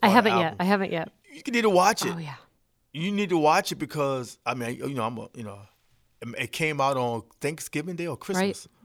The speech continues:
Speaker 1: Cr-, uh, Thanksgiving,
Speaker 2: Th-,
Speaker 1: yeah.
Speaker 2: Thanksgiving. And I couldn't wait when, you know, I just w-, w-, watched it. And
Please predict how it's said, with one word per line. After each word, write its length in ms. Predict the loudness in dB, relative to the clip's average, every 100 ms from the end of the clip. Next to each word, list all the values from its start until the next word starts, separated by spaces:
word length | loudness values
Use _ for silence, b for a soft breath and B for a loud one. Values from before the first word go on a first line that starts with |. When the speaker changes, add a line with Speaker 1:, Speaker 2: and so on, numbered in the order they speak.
| -4
Speaker 1:
Cr-, 80 | 2
uh, 100 | 2
Thanksgiving, 540 | 4 4 4 4 4
Speaker 2:
Th-, 120 | 2 0
Speaker 1:
yeah. 80 |
Speaker 2:
Thanksgiving. 440 | 0 0 -2 -4 -12 b b b b b 0
And 420 | 2 2 -2 0
I 100 | -2
couldn't 220 | -2 -6 0
wait 320 | 0 0 -10 -14
when, 300 | -8 -8 -10 -12
you 100 | -8
know, 80 | -6
I 100 | -6
just 120 | -8
w-, 160 | -10
w-, 140 | -8 -2
watched 340 | 0 -2 -6
it. 100 | -12 -8
And 400 | -6 -6 -10